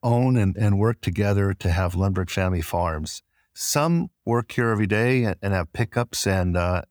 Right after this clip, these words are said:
and shovels and, and drive tractors.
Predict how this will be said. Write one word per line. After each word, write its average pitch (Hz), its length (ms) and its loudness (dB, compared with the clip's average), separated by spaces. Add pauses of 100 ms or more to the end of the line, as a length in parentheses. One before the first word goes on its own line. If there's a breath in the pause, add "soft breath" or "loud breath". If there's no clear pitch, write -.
(100)
and 98 180 -8
shovels 104 540 -2
and, 85 240 -4 (180)
and 90 160 -2
drive 87 280 -2
tractors. 104 600 -4